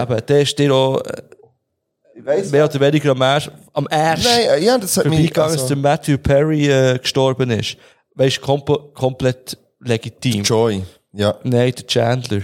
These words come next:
Speaker 1: Meine ich.
Speaker 2: <laughs>
Speaker 1: Nein, das stimmt doch nicht.
Speaker 2: Mal natürlich, das ist der Chandler. Der Chandler.
Speaker 1: Ist der Joy der mit den schwarzen Haaren?
Speaker 2: Ja.
Speaker 1: Nein.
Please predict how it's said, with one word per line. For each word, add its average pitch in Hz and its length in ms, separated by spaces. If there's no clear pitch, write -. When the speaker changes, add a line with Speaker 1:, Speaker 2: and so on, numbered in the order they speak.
Speaker 1:
Meine 98 320
ich. 175 60
Speaker 2:
<laughs> 1077 680
Speaker 1:
Nein, - 220
das - 200
stimmt - 260
doch 220 100
nicht. 117 360
Speaker 2:
Mal 143 140
natürlich, 160 440
das 127 80
ist 120 140
der 127 60
Chandler. 120 560
Der - 80
Chandler. 117 280
Speaker 1:
Ist 120 120
der 120 80
Joy 175 360
der 175 160
mit 151 160
den 127 40
schwarzen 170 540
Haaren? 156 180
Speaker 2:
Ja. 107 240
Speaker 1:
Nein. 87 760